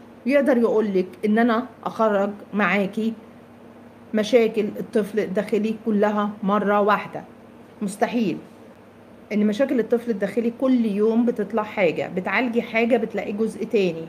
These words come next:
طيب بلاقي الجزء التاني ده إزاي؟ بناء عن استفزاز. طب هنا الكوتش بيعمل إيه؟ هنا الكوتش بيخش أو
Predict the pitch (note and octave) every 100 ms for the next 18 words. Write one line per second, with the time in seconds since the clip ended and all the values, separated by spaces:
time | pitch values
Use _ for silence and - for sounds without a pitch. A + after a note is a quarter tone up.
0 | - F#3 F3 F3 G3+ B3+ D#4 A3+ C#4+ A3
1 | A#3 C4+ B3+ A#3 A#3 A3 F#3 G3+ F#3 F#3
2 | F#3 G3+ B3+ C4 C4 A#3 A3 A#3+ A3+ A3
3 | A#3 F#3+ F#3 G3+ E3 D#3+ - E3 - -
4 | - D4 D#4 D#4+ - - A3 A#3 A3 G#3
5 | - E3+ E3+ F#3+ A3 C#4+ C#4+ C4+ A#3 A#3+
6 | A#3+ - - G3